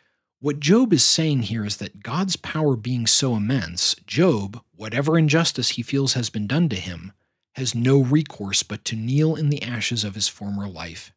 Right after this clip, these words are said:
and worship. And here at last, God has received the acknowledgement that they were seeking, and they restore Job's wealth giving him even twice as much as he had before. What's more,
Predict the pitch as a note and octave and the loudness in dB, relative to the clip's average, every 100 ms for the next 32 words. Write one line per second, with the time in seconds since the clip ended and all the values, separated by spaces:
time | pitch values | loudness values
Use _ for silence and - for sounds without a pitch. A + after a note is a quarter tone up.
0 | - G2+ F2+ E2 E2+ - - _ _ _ | -14 -12 -12 -12 -10 -10 -12 _ _ _
1 | _ _ _ _ _ _ - A2+ - - | _ _ _ _ _ _ -14 -10 -6 2
2 | D#3 E3 - A#2 A2+ E2+ - - - - | 4 4 2 -4 -4 -6 -4 -2 -2 -10
3 | _ _ _ _ A#2 B2 A#2+ A#2 G2+ F#2+ | _ _ _ _ -6 -4 -4 -6 -6 0
4 | - C#3+ C#3 C3+ - G#2 F#2+ G2+ A#2 A#2+ | 2 4 2 0 -6 -10 -8 -6 -4 -4
5 | B2 A#2 - G#2 G2 G2+ G#2 - G2 - | -4 -8 -10 _ -14 -8 -2 -2 -2 -10
6 | E2 E2+ G#2 A#2 A#2 - F#3 A3 D#3+ A#2 | -16 -12 -6 -2 0 2 2 4 2 0
7 | F#2+ - F2 E2 E2 - _ _ _ _ | -4 -8 -8 -10 -12 -18 _ _ _ _
8 | C3+ D#3 C3+ C3+ - D3 D3 C#3+ C3 - | -2 0 2 0 -2 -2 0 2 0 -4
9 | _ - - D#3+ - C3+ A2+ A2 - A#2+ | _ -16 -2 0 2 2 0 -4 -4 -4
10 | - A2 G#2 G2+ - D#3+ D#3+ F2+ _ _ | -4 -6 -8 -10 -8 -6 -6 -10 _ _
11 | _ _ _ _ _ D3 - C#3+ F#3+ G#3+ | _ _ _ _ _ -2 2 6 8 6
12 | G2 G#2 | 2 -6